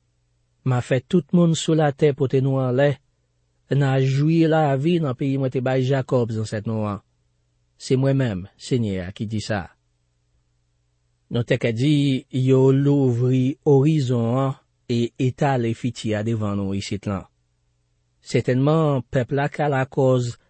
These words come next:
la glwa ki ta dwe la ranvwaye pou pita, men definitivman, yo pa ka detwi plan ke Bondye genyen pou manifestasyon la glwa fiti li an. Epi, konsa nou fini avèk etid nou nan chapit senkanntuit,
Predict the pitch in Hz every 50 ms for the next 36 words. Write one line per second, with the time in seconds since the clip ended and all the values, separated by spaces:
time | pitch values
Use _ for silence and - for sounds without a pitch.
0 | _ _ - - 127 131 131 127 127 123 135 135 139 135 135 135 135 131 - 127
1 | 110 - 123 117 117 123 131 131 127 127 120 113 110 107 107 117 120 120 123 131
2 | 127 123 123 131 127 123 117 113 110 - 123 110 123 117 110 - 139 139 127 -
3 | _ _ _ _ _ _ _ _ _ _ _ - 131 131 131 131 131 131 - 139
4 | 123 139 131 - - 156 147 151 139 - - 127 120 117 120 127 131 139 139 135
5 | _ _ _ _ _ _ _ _ _ - 147 139 147 143 131 - _ - 165 156
6 | 151 - - 151 135 131 127 143 143 131 - 151 135 135 123 107 92 - _ _
7 | _ _ _ _ - - 156 139 135 143 135 131 127 - - 127 120 123 127 131
8 | 123 131 127 123 131 127 123 123 120 113 101 - _ _ _ _ _ _ _ -
9 | 131 120 120 123 120 123 - - 117 110 - - 127 120 - - - 107 101 101
10 | 101 101 104 104 101 95 - 101 98 - 101 95 95 95 92 90 73 - _ _
11 | _ _ _ _ _ _ _ _ _ _ _ _ _ _ _ _ _ _ _ _
12 | _ _ _ _ _ - 131 - 156 143 143 139 135 135 131 - - 147 139 -
13 | - 156 147 139 135 120 - 123 127 127 123 117 120 107 - 117 - - 127 127
14 | 147 147 143 139 131 123 113 107 - - 120 101 - 131 117 - - - 107 -
15 | 117 117 120 - - - 202 196 - - -